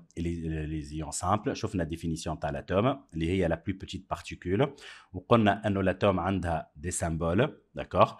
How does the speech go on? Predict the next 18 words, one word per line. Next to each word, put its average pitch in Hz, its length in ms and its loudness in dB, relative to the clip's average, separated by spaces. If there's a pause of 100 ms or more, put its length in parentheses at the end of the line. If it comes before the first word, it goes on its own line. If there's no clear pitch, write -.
(180)
شفنا 90 420 0
انه 87 140 -2
مثلًا 90 240 0
الكربون 87 480 2
سي 92 220 0
الموديل 85 340 0
نتاعو 82 400 -2
une 82 140 -4
boule 82 300 -2
noire, 120 500 12
l'hydrogène 90 580 0
une 80 100 -4
boule 80 320 -10
blanche, 123 800 8
l'oxygène 95 760 2
une 87 220 -2
boule 85 220 0
rouge. 123 480 8